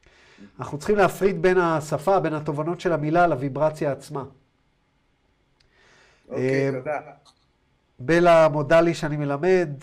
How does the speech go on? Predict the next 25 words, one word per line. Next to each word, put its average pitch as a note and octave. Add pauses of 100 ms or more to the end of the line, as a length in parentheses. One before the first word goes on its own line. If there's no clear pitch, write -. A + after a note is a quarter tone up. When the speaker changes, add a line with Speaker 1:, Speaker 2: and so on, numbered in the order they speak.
(200)
Speaker 1:
על C#3
לא D#3+
דבר. D3 (800)
אה, C3+ (560)
אם F#3+
עברית G3
היא E3+
שפת F3+
האלים, F3
מדוע E3+
אין F3
לי F3+
תקשורת E3+
עמם? B2+
או A#2
שיש D3+
לי F#3+
ואיני D3+
מזהה? C#3+ (880)
לימור, A#3+
תנסי, A3
תנסי, F#3
תבקשי, F#3
תעשי E3
מדיטציה. G#3